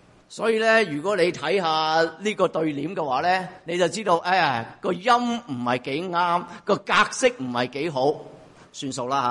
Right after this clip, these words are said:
吓。呢啲係，啊，呢啲好對唔住我嘅，我嘅中文程度唔係咁夠。只不過我就話到，呢個係唔係一個娛樂？呢個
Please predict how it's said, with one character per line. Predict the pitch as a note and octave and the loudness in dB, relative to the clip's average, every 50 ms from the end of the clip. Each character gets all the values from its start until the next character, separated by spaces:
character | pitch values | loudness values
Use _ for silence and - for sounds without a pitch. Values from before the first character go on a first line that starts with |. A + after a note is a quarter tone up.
| A#2+ A#2+ - - - - - | 0 -2 -4 -12 -20 -14 -10
吓。 | D#3+ | -8
呢 | D#3+ | -4
啲 | D#3 D#3+ D3 | -2 -2 0
係， | C#3 C3 A#2+ A#2 A#2 A#2 A#2 A#2 A#2 | 2 0 0 0 -2 -4 -4 -6 -4
啊， | A#2 A2+ A2+ A#2 A#2 A#2 A#2 B2 - - - - _ _ _ _ _ _ _ | -6 -6 -6 -6 -6 -6 -6 -8 -12 -14 -20 -20 _ _ _ _ _ _ _
呢 | - E3+ D#3+ | -12 -10 -6
啲 | F3 E3+ E3 D#3 D3 | -4 -4 -2 -2 -4
好 | C3 D3+ D#3 | -4 -4 -4
對 | D3+ C3+ | -4 -4
唔 | A#2 | -4
住 | A2 A#2+ B2 | -6 -6 -6
我 | A#2+ A#2+ B2+ C3+ | -4 -4 -4 -2
嘅， | C#3 C#3 C3+ C3 C3 C3+ C3+ | 0 0 2 2 2 0 0
我 | B2+ B2 | -2 0
嘅 | B2+ C3+ | 0 0
中 | C3+ - G3 F#3+ F3+ | 0 0 -4 -2 -2
文 | D#3 - | -2 -2
程 | - B2 A2+ A2+ | -4 -6 -6 -6
度 | A2+ A2 | -6 -6
唔 | G#2+ G2+ | -6 -6
係 | G2+ G2+ G#2+ | -6 -6 -6
咁 | G#2 - B2 A#2+ B2+ | -4 -4 -4 -4 -4
夠。 | A2+ - A#2+ A2+ A2+ A2 A2+ - - - - - - _ _ _ - _ - - - - _ - _ _ _ _ _ | -4 -2 -2 -2 -2 -4 -6 -10 -16 -20 -20 -20 -20 _ _ _ -20 _ -20 -20 -20 -20 _ -20 _ _ _ _ _
只 | - - B3 | -6 2 2
不 | D4 | 4
過 | C4+ C4+ C4 B3+ | 4 6 6 6
我 | C4+ | 6
就 | B3+ C4+ | 6 6
話 | B3+ B3+ B3 B3+ | 6 6 6 8
到， | C#4 C#4 - - - - - - - - - - - _ _ _ _ _ _ | 8 6 6 4 -6 -14 -14 -18 -20 -20 -20 -20 -20 _ _ _ _ _ _
呢 | C4 D#4+ D#4+ | 2 2 4
個 | D#4 C4+ A#3+ A3+ G#3+ F#3+ F3 - - - - - - - _ - _ - _ _ | 4 6 4 4 4 2 -2 -10 -16 -18 -20 -20 -20 -20 _ -20 _ -20 _ _
係 | - F#3 | -2 -2
唔 | F3+ E3+ | 0 4
係 | D#3+ F#3 | 4 2
一 | A3 | 4
個 | A3+ G3+ D#3+ | 4 2 2
娛 | B2 A#2 A#2 A2+ A2+ | 2 -4 -8 -8 -2
樂？ | A#2+ B2 A#2 - - - - - - - - - | 0 0 0 -2 -4 -14 -20 -20 -20 -20 -20 -16
呢 | - C#4 D#4 D#4 - | -2 2 2 4 6
個 | B3+ | 6